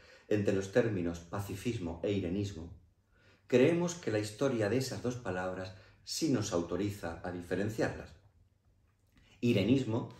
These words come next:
deriva del griego eirene, que significa paz.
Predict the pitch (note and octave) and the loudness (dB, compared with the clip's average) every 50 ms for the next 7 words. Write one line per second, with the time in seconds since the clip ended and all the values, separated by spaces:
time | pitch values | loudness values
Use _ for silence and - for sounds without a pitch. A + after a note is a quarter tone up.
0 | - - - - G2+ F#2 F#2+ D#2+ F#2+ G#2 A2+ A2 G2+ F#2+ D#2+ - F2 F#2 F2 D#2+ | -20 -20 -16 -8 -4 -2 -2 0 2 4 4 4 4 4 2 2 0 0 0 0
1 | D#2+ - - F2+ F2+ F2+ G2 A#2 B2+ A#2 E2 D#2+ D#2 - - - - _ _ - | -2 -2 -2 -2 0 2 4 4 4 4 2 -2 -6 -8 -12 -16 -20 _ _ -14
2 | - - F#2 E2+ D#2+ - - - F#2 - - G2 - - - - | -10 -8 -6 -6 -4 -4 -4 -4 -4 -4 -2 -4 -4 -4 -8 -14